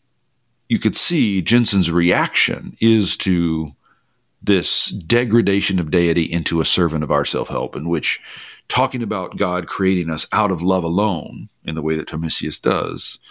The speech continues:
ends up, in effect, leaving us with the impression that God is just there to do our bidding, right? That God is a resource for us, that God is useful, indeed endlessly useful,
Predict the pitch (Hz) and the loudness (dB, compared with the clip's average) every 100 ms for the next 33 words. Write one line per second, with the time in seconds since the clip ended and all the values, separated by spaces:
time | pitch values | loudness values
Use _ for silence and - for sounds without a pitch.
0 | - - - _ - 139 143 107 104 95 | -20 -20 -20 _ 2 4 4 2 2 0
1 | - - _ _ _ _ _ _ _ _ | -6 -20 _ _ _ _ _ _ _ _
2 | _ _ _ _ 151 143 113 - 185 90 | _ _ _ _ 0 2 -2 -2 0 0
3 | - - 117 120 139 120 110 101 - 98 | -4 -8 2 4 6 4 4 2 0 -2
4 | 87 87 87 113 101 - 73 85 95 - | -2 -4 -2 -2 -2 -4 -6 -8 -10 -16
5 | - - - _ - 107 - 110 104 98 | -20 -20 -20 _ -2 -2 2 0 2 0
6 | 95 90 95 87 90 - - 87 98 - | 0 2 2 2 0 -2 -4 0 0 0
7 | - 90 90 87 85 82 80 78 76 80 | 0 2 2 0 -2 -2 -2 -4 -2 -4
8 | 60 55 - _ _ - 73 85 95 90 | -4 -10 -16 _ _ -8 -4 -2 2 2
9 | 87 85 80 - - 85 87 92 - - | 2 0 -2 -4 -4 0 2 2 2 -4
10 | - - - - - - 80 78 73 90 | -8 -8 -6 -6 -6 -2 0 0 -4 -2
11 | 101 123 - 101 - - - 98 87 95 | 2 4 2 -4 -6 -8 -8 -4 2 2
12 | 80 - 117 123 110 - - - - - | 2 -2 0 2 2 0 -6 -8 -8 -8
13 | - | -10